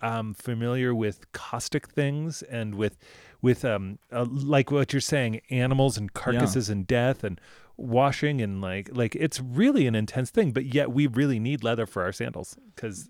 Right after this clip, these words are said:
Speaker 2: But it's still weird for Peter to be there.
Speaker 1: Why?
Speaker 2: Because as a Jewish man, you're not supposed to be in contact with those things. And yet he goes and stays at the home of a guy who would be surrounded by all these things.
Speaker 1: Because he's ritually un-, unclean.
Speaker 2: He
Speaker 1: And
Speaker 2: would be ritually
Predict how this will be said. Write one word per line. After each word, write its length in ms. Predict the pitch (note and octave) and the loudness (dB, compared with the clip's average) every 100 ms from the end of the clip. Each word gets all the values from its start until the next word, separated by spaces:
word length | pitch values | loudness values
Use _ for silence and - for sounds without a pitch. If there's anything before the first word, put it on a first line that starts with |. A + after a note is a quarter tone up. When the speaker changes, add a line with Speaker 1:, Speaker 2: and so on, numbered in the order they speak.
| - | 6
Speaker 2:
But 160 | E3 D#3 | 6 6
it's 100 | C#3+ | 2
still 200 | - E3 | 2 4
weird 200 | C3+ B2 | 6 4
for 120 | - | 2
Peter 260 | G2 A#2+ G2 | -2 0 0
to 60 | F#2+ | 0
be 100 | F2+ | -4
there. 280 | - - - _ - - - _ _ _ | -6 -10 -14 _ -20 -20 -20 _ _ _
Speaker 1:
Why? 260 | C3+ C#3+ E2+ _ _ _ _ _ _ _ | 0 0 -4 _ _ _ _ _ _ _
Speaker 2:
Because 320 | D#3+ F3 C#3+ | 8 8 8
as 120 | C#3+ | 6
a 60 | B2+ | 0
Jewish 400 | A2+ C#3+ C3+ - | 0 2 2 0
man, 280 | C#3+ G#3 D#3+ | 0 0 0
you're 100 | C3 | 0
not 160 | B2+ C3 | 0 0
supposed 220 | C3+ - | -2 0
to 40 | |
be 80 | B2 | 0
in 80 | A2+ | 0
contact 480 | - - - - - | -2 -4 -6 -6 -6
with 100 | - | -6
those 200 | A1 - | -6 -6
things. 460 | - - - - - | -10 -10 -12 -14 0
And 220 | C#3+ C#3+ | 2 6
yet 240 | C#3 D#3 | 6 6
he 120 | C#3+ D3 | 2 4
goes 260 | C#3+ C3 | 6 6
and 100 | B2 | 2
stays 260 | - B2 A2 | 0 0 0
at 120 | F2+ | -2
the 80 | A2 | -2
home 580 | - G3 B2+ G#2+ D3 D#3+ - _ _ _ _ - | 4 6 6 4 2 2 -4 _ _ _ _ 2
of 100 | D3+ | 4
a 40 | |
guy 200 | C3+ A#2+ | 6 6
who 80 | C3 | 8
would 100 | C#3 | 8
be 80 | D#3 | 8
surrounded 480 | - G3 A3+ C#4+ F3+ | 8 10 10 6 4
by 120 | G#2+ | 0
all 100 | - | -4
these 180 | E2 - | -8 -10
things. 320 | - - - | -10 -12 -6
Speaker 1:
Because 320 | C#3+ - C3+ | -2 0 0
he's 200 | - C3 A2+ | 2 4 6
ritually 400 | C#3 D3+ B2 A2+ | 6 6 4 2
un-, 200 | G#2+ G#2 - - | 0 -6 -10 -6
unclean. 380 | C#3 A#2+ D#3 C3+ - - | -6 -2 -2 -2 -4 0
Speaker 2:
He 180 | D3+ D#3+ | 4 6
Speaker 1:
And 100 | D3+ | 8
Speaker 2:
would 140 | D#3+ | 8
be 60 | G3 | 8
ritually 200 | E3+ | 8